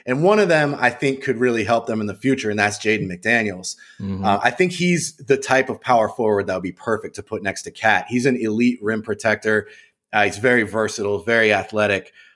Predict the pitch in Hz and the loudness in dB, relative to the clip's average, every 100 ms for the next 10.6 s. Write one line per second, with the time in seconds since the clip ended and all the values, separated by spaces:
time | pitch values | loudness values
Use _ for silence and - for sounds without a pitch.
0 | _ 101 92 - 117 123 175 135 117 - | _ 0 0 -2 -4 0 0 2 0 0
1 | 123 113 107 101 98 104 101 - 98 - | -4 -4 -2 -2 -2 -2 -4 -2 -4 -2
2 | 113 92 110 101 95 - 120 117 110 107 | -6 -4 0 2 0 -2 -4 -2 0 2
3 | 104 101 - _ - 101 98 - 120 113 | 0 -2 -16 _ 0 2 2 -2 -2 -2
4 | 110 - 151 147 139 117 113 131 131 127 | -6 0 4 4 2 -2 -2 0 0 -4
5 | 120 _ _ 127 117 117 107 135 127 123 | -8 _ _ 0 2 2 2 2 2 0
6 | 135 123 113 120 113 - 135 123 113 - | 2 2 2 -2 -2 0 2 2 0 -4
7 | - - 110 117 127 117 113 117 - - | -8 -10 -4 -2 0 0 2 0 -4 -18
8 | _ - 117 104 104 104 _ _ - 127 | _ -2 2 4 2 -4 _ _ -14 -2
9 | 147 147 - 131 147 - 156 151 - 117 | -2 -2 0 0 0 -2 -2 -2 -6 -8
10 | 104 110 135 151 - | -4 2 2 0 -8